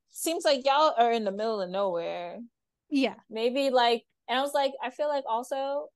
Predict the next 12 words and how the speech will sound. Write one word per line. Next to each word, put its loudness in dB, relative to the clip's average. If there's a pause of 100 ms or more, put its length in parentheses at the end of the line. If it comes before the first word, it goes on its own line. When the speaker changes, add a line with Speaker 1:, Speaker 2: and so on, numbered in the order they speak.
(100)
Speaker 1:
if -2
I'm -2
walking -4
with -4
the 0 (160)
sole 2
heir 0
to -2
the -2
throne -2
of -4
France, -2